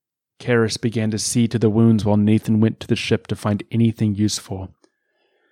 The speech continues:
Liam offered to help, but Calianera could tell the whole thing had disturbed him and did not want to exacerbate it. She commissioned him to make a fire, figuring it would be an easy distraction.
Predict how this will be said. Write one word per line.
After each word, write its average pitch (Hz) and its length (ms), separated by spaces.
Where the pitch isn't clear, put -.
Liam 123 500
offered 120 320
to 98 80
help, 107 240
but 107 160
Calianera 120 600
could - 200
tell 107 300
the 98 100
whole 117 300
thing 101 500
had 107 160
disturbed 104 540
him 92 440
and 110 80
did 107 140
not 104 260
want 104 200
to 107 100
exacerbate 92 720
it. 85 140
She - 160
commissioned 127 460
him 127 200
to 117 100
make 120 180
a 117 60
fire, 110 400
figuring 110 440
it 113 40
would 107 160
be 101 180
an 101 120
easy 107 340
distraction. 101 880